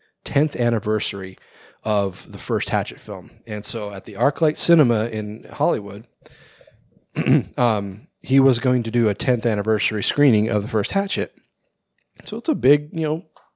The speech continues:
big, ha-, exciting thing. Um, lots of celebrities and, you know, cast members in attendance. Um, and, uh,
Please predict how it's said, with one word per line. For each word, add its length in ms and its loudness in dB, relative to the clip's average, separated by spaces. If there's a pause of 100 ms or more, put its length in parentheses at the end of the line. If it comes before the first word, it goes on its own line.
(380)
big, 220 0 (100)
ha-, 220 -8
exciting 480 0
thing. 380 -2 (500)
Um, 320 -6
lots 160 -6
of 80 -8
celebrities 540 -2
and, 460 -6
you 60 -4
know, 60 -6
cast 320 0
members 340 -4
in 80 -6
attendance. 760 0 (520)
Um, 600 -4 (140)
and, 420 -6
uh, 280 -6